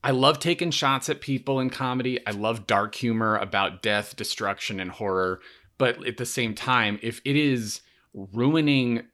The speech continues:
the life of someone who is already being othered, all you're doing is getting laughs from people who are like, "I can't believe this is happening," which is like, I laugh the same way when I'm about to get on a roller coaster and I know vertigo is gonna kick in and I'm gonna have a miserable time.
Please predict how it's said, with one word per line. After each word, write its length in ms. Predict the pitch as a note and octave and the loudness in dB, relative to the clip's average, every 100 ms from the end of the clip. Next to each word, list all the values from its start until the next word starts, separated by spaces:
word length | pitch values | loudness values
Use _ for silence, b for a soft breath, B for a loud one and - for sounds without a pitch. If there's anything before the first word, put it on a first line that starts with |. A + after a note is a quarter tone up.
| _ - | _ -8
the 120 | A#2+ | -6
life 320 | G#2+ A2 B2 B2+ | 0 0 0 -4
of 100 | - | -4
someone 520 | A#2 A2 G#2 G2 F#2+ | -4 -2 -2 -2 -4
who 240 | - B2 | -6 -4
is 140 | A2 - | -4 -2
already 400 | A#2 B2+ B2+ A2+ | -2 0 -2 -2
being 320 | F#2 A2+ G#2+ G2 | -4 -2 -4 -2
othered, 500 | G#2+ G#2 F#2 E2+ F2 b b b _ C3 | -2 0 -2 -2 -6 b b b _ 2
all 220 | D3+ F#3 | 6 6
you're 160 | D#3+ | 4
doing 340 | C#3+ E3 D#3 C3 | 2 2 4 2
is 140 | A#2+ | 2
getting 480 | A2 B2 A#2 A2+ A2 _ - | 2 2 2 0 -4 _ -2
laughs 380 | A#2 A2+ A2+ | 0 0 -2
from 160 | - B2+ | -4 -4
people 320 | C3+ B2+ A#2+ | -2 0 0
who 140 | A2 A#2 | 2 2
are 80 | |
like, 180 | G#2+ A2 | 2 2
"I 80 | C3+ | 2
can't 300 | C#3 F#3+ F#3+ | 4 4 4
believe 320 | F3+ F3+ F#3 | 2 2 0
this 160 | F3 E3 | -2 -2
is 120 | C3+ | -4
happening," 480 | D#3 F#3+ E3 B2 G2+ B B - | 0 -2 0 -4 -4 B B 0
which 180 | D3+ | 2
is 140 | E3+ C#3+ | 2 4
like, 320 | D#3+ E3 - - | 2 2 -2 0
I 100 | D#3+ | 4
laugh 320 | F3+ F3+ - | 6 6 4
the 80 | D#3+ | -4
same 340 | - F3 F3 | -2 0 0
way 220 | E3 E3+ D#3+ | -2 -2 0
when 200 | D#3 D3 | 0 0
I'm 120 | D#3 | 0
about 220 | D#3 D3 | 0 0
to 60 | C#3+ | 0
get 120 | D3 | 2
on 140 | C#3+ | 2
a 80 | C3+ | 2
roller 300 | A#2 C3+ D#3 | 4 4 2
coaster 380 | B2+ A2+ - A2+ | 0 -2 0 -2
and 80 | G#2+ | 0
I 40 | |
know 280 | G#2+ A#2+ A#2 | 0 0 -2
vertigo 460 | G#2 A#2 C#3+ A2+ G2+ | 2 2 2 0 -2
is 120 | F#2+ | -4
gonna 140 | F#2+ | -6
kick 260 | - G#2+ G#2 | -6 -8 -6
in 80 | F#2 | -6
and 140 | F#2 | -4
I'm 80 | G2+ | -4
gonna 100 | G#2 | -2
have 120 | G#2 | -2
a 40 | |
miserable 420 | G2+ A2 A2 F#2 F2 | -2 -4 -4 -6 -8
time. 520 | - C3 D2+ B1+ | -4 -4 -4 -8